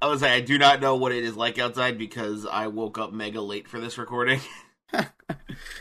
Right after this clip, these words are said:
Speaker 2: Yeah, it's just wet and cold. The cl-, gray, wet and cold, classic Jersey.
Speaker 1: Classic, love it. I love gray, wet, and cold. Uh, <laughs> it,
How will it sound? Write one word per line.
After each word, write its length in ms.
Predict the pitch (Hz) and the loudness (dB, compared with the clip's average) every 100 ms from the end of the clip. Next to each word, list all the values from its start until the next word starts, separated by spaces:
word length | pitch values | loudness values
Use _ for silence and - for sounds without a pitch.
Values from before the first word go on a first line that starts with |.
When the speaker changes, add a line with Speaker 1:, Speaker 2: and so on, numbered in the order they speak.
| - | -8
Speaker 2:
Yeah, 120 | 82 | -6
it's 160 | - - | -6 -10
just 140 | 87 | -8
wet 160 | 90 85 | -2 -2
and 100 | - | -2
cold. 260 | 73 71 - - | -8 -10 -14 -10
The 120 | 80 | -10
cl-, 140 | - 87 82 - | -8 -14 -14 -2
gray, 340 | 104 104 104 | 4 6 4
wet 220 | 95 82 | 4 0
and 80 | 76 | 0
cold, 260 | - 78 - | -10 -10 -4
classic 400 | 87 87 92 73 | 0 0 -2 -8
Jersey. 440 | 73 58 62 73 - | -6 -6 -6 -10 -12
Speaker 1:
Classic, 640 | - 113 110 - 82 - | -2 0 0 -2 -12 -8
love 220 | 101 101 | -6 -6
it. 160 | 90 - | -6 -10
I 80 | - | -8
love 280 | 101 107 104 | -4 -4 -4
gray, 200 | 101 101 | -8 -8
wet, 240 | 101 101 - | -6 -8 -10
and 140 | 90 | -12
cold. 320 | 101 85 82 - - - - | -12 -12 -14 -20 -20 -20 4
Uh, 380 | 139 151 151 147 - - | 8 8 8 4 -2 -16
<laughs> 220 | _ _ | _ _
it, 200 | 131 147 | -4 -4